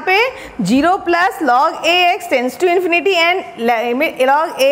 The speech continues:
x tends to minus infinity। कब आएगा answer इसका? कब? जब यहाँ पे ये ज़ीरो से वन के, a की value zero से वन के बीच में रहेगी।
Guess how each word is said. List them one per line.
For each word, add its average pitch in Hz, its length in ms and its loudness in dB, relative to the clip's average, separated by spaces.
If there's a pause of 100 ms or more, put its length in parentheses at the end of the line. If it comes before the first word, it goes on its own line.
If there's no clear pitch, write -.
x 339 120 -12
tends 269 300 -2
to 359 160 -2
minus 427 460 0
infinity। 202 380 0 (160)
कब 311 180 2
आएगा 320 280 0
answer 359 360 0
इसका? 370 320 0 (640)
कब? 480 560 0
जब 302 240 0
यहाँ 294 240 2
पे 403 120 2
ये 339 300 2
ज़ीरो 240 380 2
से 359 280 0
वन 247 300 -2
के, 269 180 0 (120)
a 233 140 -4
की - 80 -6
value 240 340 -2
zero 208 240 0
से 302 180 -6
वन 185 260 -2
के 180 140 -6
बीच 151 280 -10
में 160 100 -10
रहेगी। 151 340 -10